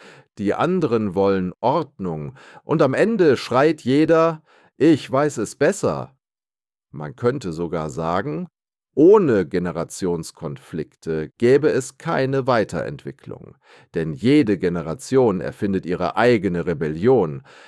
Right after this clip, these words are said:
und zwingt die vorige, neu zu denken.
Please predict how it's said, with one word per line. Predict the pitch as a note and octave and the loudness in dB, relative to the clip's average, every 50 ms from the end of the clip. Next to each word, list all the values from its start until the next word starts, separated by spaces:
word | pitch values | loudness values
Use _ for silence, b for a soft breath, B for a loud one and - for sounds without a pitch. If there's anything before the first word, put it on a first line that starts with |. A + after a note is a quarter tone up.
| B B2 B | B -8 B
und | - B2 C3+ - | -2 -2 0 0
zwingt | - E3 G3+ A3 G#3+ - | 2 0 0 0 0 -6
die | E3 C3 | -4 -6
vorige, | G#2+ - - - G3 G#3 G3+ E3 D3 A#2+ F#2 G2+ G2+ F#2 F2+ E2 C#2+ - | -6 -4 2 4 6 6 6 6 4 0 0 2 2 2 2 0 -4 -8
neu | - F#2 G2+ A2 B2 C#3 D3 C#3 A#2 G2 | -6 -2 0 2 4 4 6 4 4 4
zu | E2+ - - - F2+ D#2+ | 0 -2 -6 -10 -10 -6
denken. | C2+ - G#2 G2 F#2 E2+ _ - - - - | -2 -2 -2 -2 -2 -6 _ -16 -20 -20 -20